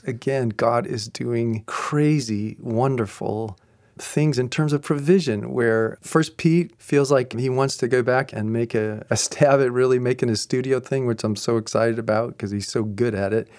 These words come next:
But he did an awful lot for us, and in such a remarkable way, like, "God, how can we possibly replace him?" But the Lord took care of it. That's all I can <laughs> say is the Lord took care of it. And now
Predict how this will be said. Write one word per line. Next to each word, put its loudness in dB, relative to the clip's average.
But 2
he 2
did 2
an 4
awful 4
lot 4
for -2
us, -4
and -8
in -6
such -4
a 0
remarkable 0
way, 2
like, -2
"God, -4
how -4
can -6
we 0
possibly -4
replace -4
him?" -6
But 0
the 2
Lord 4
took -2
care 2
of 2
it. 2
That's 0
all 6
I 6
can 4
<laughs> -4
say 0
is 0
the 2
Lord 4
took 0
care 6
of 4
it. 4
And 0
now 6